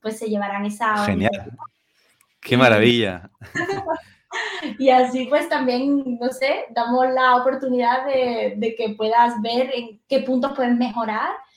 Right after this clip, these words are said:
Speaker 1: y qué cosillas puedes hacer, ¿no? Así que yo feliz de hacer ese pequeño regalo a la comunidad y abierta a que surjan más cosas, a volver de nuevo a este podcast y, y en todo lo que pueda ayudaros, pues,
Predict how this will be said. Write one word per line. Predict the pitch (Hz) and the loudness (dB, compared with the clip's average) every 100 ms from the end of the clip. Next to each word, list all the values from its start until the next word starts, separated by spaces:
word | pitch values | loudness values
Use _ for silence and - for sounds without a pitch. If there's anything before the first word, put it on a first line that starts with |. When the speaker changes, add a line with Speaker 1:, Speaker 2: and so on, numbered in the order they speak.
| _ _ | _ _
Speaker 1:
y | - 247 233 214 | 0 2 2 -2
qué | 220 | -4
cosillas | 233 240 254 247 | -4 -4 -4 -2
puedes | 254 240 | 0 0
hacer, | 226 - 220 208 | -2 -4 -2 -2
¿no? | 190 202 262 | -2 -4 -4
Así | 208 202 | -6 -8
que | 208 | -6
yo | 208 208 | -4 -4
feliz | 214 214 214 214 | -2 0 0 0
de | 220 220 | 0 -2
hacer | 202 208 214 | -2 -4 -4
ese | 214 | -4
pequeño | 214 214 214 220 | -6 -4 -2 -2
regalo | 220 214 214 | -2 0 2
a | 214 | 2
la | 214 196 202 | 2 0 -2
comunidad | 208 202 196 196 233 320 - - _ _ | 2 4 2 2 2 0 -6 -20 _ _
y | 262 | 2
abierta | 247 233 233 247 294 302 | 4 4 4 2 2 0
a | |
que | 302 294 262 247 247 240 - _ _ | 2 2 2 4 2 0 -6 _ _
surjan | - 269 247 285 277 | -2 2 4 4 4
más | 269 254 - | 2 0 0
cosas, | 262 277 311 330 240 | 0 2 2 2 2
a | 269 | 0
volver | 233 226 240 | 2 2 2
de | 247 | 4
nuevo | 240 240 247 262 302 | 4 6 4 4 4
a | 294 | 4
este | 262 254 | 2 -2
podcast | 214 247 247 - 302 339 330 - | 0 0 -2 -2 0 0 -4 -6
y, | 240 220 214 208 202 196 185 | -4 -2 -2 0 -2 -4 -8
y | 220 226 | -4 -2
en | 208 | 0
todo | 214 220 240 | 2 2 2
lo | 254 | 2
que | 226 | -2
pueda | 220 226 220 | -2 0 0
ayudaros, | 220 208 202 208 262 269 | 0 0 0 -2 -4 -4
pues, | 220 202 196 - - _ | -8 -8 -8 -18 -20 _